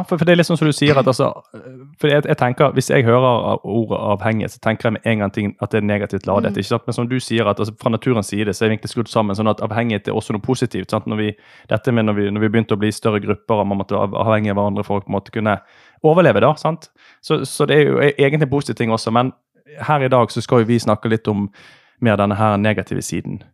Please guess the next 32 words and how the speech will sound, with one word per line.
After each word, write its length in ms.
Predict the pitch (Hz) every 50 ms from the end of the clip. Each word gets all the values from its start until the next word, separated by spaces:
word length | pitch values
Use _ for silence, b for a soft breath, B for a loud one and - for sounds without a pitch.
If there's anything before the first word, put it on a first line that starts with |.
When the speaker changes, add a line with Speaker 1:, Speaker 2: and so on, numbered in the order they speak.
| _ _ - -
Speaker 2:
Mm. 60 | 104
Speaker 1:
Ehm, 240 | 104 104 104 101 104 101 101 - B B B B B B -
men, 160 | 175 185 - - - -
men 100 | - 175
jeg 80 | 170 160
tenker 220 | - 170 165 - 165
du 60 | 156
sier 240 | - - 160 170 151
liksom 400 | 143 135 - 156 147 143 139 135 -
at, 240 | 117 131 - - - - - - - -
eh, 300 | 131 127 - - - - - - - 131 139
u-, 80 | 139 - -
i 60 | 139 -
prinsippet 480 | - 143 135 - 165 - - - 110 -
så 80 | -
kan 160 | - 147 139
egentlig 300 | 123 117 117 - 139 127 -
alle 300 | 117 110 113 131 139 127 113
bli 200 | 110 113 113 110 - -
avhengig. 480 | 107 104 107 113 120 113 104 92 90 - _ _
Det 100 | - 113
kommer 300 | - - 123 117 110 104
egentlig 220 | 101 98 - 117 110
litt 160 | 113 107 -
an 140 | 120 113 101 -
på, 160 | - 101 98 98 98 95 95 - -
som 160 | - - 104
du 20 | 98
sier, 220 | - 101 98 101
uflaks, 480 | 107 110 - - 117 107 - - - - -
flaks, 380 | - 110 107 101 - - - - -
biologi, 640 | - 107 104 104 104 101 107 107 104 101 101 101